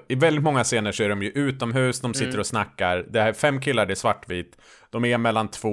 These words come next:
Speaker 1: olika, typ så här, hyres-, hyreshus. Det är snö på marken. Och de sitter och snackar om, jag kommer inte ihåg vad det är. Och i bakgrunden så går det en elefant förbi.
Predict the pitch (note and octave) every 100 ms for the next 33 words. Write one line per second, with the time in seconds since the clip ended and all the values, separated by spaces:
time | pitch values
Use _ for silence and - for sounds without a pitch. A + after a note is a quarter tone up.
0 | G#2 G2+ F#2 E2+ F#2+ F2+ - E2+ F#2+ E2+
1 | F2 G2 E2+ E2+ - _ _ _ A2+ A2+
2 | G#2 - F#3+ F#3+ - - - B2 - A2+
3 | G#2 G#2 G2 F#2 F#2+ F#2 - - - _
4 | - C3 C3 - - C3 C3+ B2+ A#2 A#2+
5 | A2 G2+ G2 F#2 A2 G2 F#2+ F2+ F2 F2
6 | E2 B2 B2+ B2 D#3 C#3 - B2 D3 E3
7 | D3+ D3+ C#3 C3 C3 C3 C3 D#3 C#3 -
8 | F2+